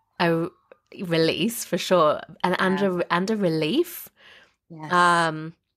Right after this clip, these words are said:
Speaker 1: and I just really love that, that slowness and that kind of handing everything over and like, "Ah, I'm just not gonna think about it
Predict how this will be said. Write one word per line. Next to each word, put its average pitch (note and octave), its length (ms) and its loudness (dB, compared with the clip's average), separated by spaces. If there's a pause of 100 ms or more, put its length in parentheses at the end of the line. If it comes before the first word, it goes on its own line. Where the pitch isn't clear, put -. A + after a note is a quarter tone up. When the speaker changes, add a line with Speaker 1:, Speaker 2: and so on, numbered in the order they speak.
(200)
Speaker 1:
and F#3 120 2
I F#3 60 4
just G3+ 220 -6
really G3 320 2
love F3 560 2
that, D#3+ 320 -2 (1200)
that E3 200 -2
slowness D#3 720 0
and D3+ 120 -4
that - 100 -6
kind D#3 220 -4
of D3+ 80 -6
handing D#3+ 400 0
everything D#3 380 -4
over D3 480 0
and C#3+ 100 -4
like, C#3+ 260 -2
"Ah, D#3+ 240 0 (380)
I'm F3 120 2
just F3 140 2
not F#3+ 140 0
gonna F3 160 2
think E3 240 -2
about D#3 300 2
it - 200 -4